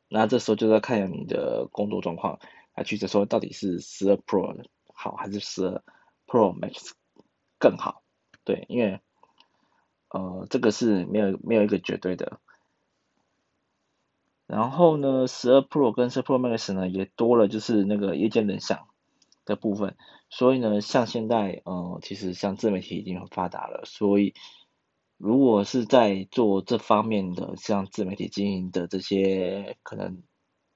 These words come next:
图文写作家、部落客或者是 YouTube 之类的，或许他们真的是就是要选择这类的，因为就是，呃，随身的工作机。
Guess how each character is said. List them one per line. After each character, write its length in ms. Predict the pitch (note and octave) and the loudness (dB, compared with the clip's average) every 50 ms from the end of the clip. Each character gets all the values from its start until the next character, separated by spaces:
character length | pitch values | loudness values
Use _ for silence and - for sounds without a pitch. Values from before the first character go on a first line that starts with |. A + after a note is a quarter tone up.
| _ _ _ _ _ _ | _ _ _ _ _ _
图 200 | - - A2 A2+ | -4 -2 0 2
文 200 | A#2 A2 G#2+ G#2 | 4 4 2 2
写 260 | G2+ - - G2 - - - | 0 -2 -4 -6 -6 -2 0
作 160 | - G#2+ F#2+ | 0 0 0
家、 500 | - - G2+ F#2+ F#2 - F2+ F#2+ F#2+ - - - _ _ _ _ _ _ _ _ _ _ | 0 0 0 0 0 -2 -2 -4 -4 -6 -10 -20 _ _ _ _ _ _ _ _ _ _
部 140 | A#2+ A#2 | 2 4
落 220 | A2 A2 G#2 G#2 G2+ | 6 6 6 4 2
客 500 | - - - C3 A2+ G#2+ G2 - - - - | 0 0 2 4 6 6 6 4 2 -2 -10
或 260 | - - - A2+ G2+ - | -10 -6 -4 -2 -2 -2
者 80 | - | -4
是 260 | - - G#2 G2 G2 | -4 -4 -2 0 0
YouTube 360 | G2+ G#2+ G#2 - A#2+ - - F#2 | 0 0 -2 -4 -8 -10 -10 -10
之 160 | - - G2 | -4 -2 0
类 120 | G2 F#2 | 0 0
的， 200 | E2 C#2 - - _ _ _ _ _ - _ _ | 0 -2 -6 -10 _ _ _ _ _ -20 _ _
或 220 | - - - D#3 C#3 | -4 0 0 2 2
许 100 | G#2+ F#2 | 0 2
他 140 | A2+ B2 | 2 2
们 80 | A#2 A#2 | 2 2
真 100 | A#2 G#2+ | 0 -2
的 60 | G2 | -2
是 120 | G#2+ G2+ G2 | -2 -4 -2
就 140 | - G#2+ | -2 -2
是 240 | G2+ - G#2+ G2 - - - _ _ _ _ _ _ _ | -2 -2 -2 -4 -4 -6 -14 _ _ _ _ _ _ _
要 80 | - B2+ | -6 -6
选 120 | A2 G#2 | -4 -4
择 100 | F2+ F#2+ | -6 -4
这 120 | F#2 G#2+ G2+ | -2 0 0
类 140 | G2+ F#2+ F2+ | 2 0 -2
的， 140 | - - - | -4 -6 -4
因 80 | A2 | -4
为 100 | A2 G#2 | -4 -2
就 140 | G#2 - G#2 | -2 -4 -2
是， 220 | A2 G#2 - - - _ _ _ _ _ _ _ _ _ _ _ _ _ _ _ _ _ _ _ _ - | -2 -2 -2 -2 -6 _ _ _ _ _ _ _ _ _ _ _ _ _ _ _ _ _ _ _ _ -8
呃， 640 | - G2 F#2+ F#2 F#2 F2+ F2+ F2+ - - - - - | -6 -4 -2 -2 -2 -2 -4 -6 -6 -8 -10 -12 -14
随 240 | - - - G#2 G#2 | -6 0 2 2 2
身 140 | - A#2+ A#2 | 2 0 -2
的 80 | G2 | -2
工 180 | F2+ - G2+ G2 | -2 -2 -2 0
作 160 | G2 G2 F#2 | 0 0 -2
机。 380 | F2 - - F#2 F#2 F#2+ A2 | -2 -4 -8 -10 -10 -10 -12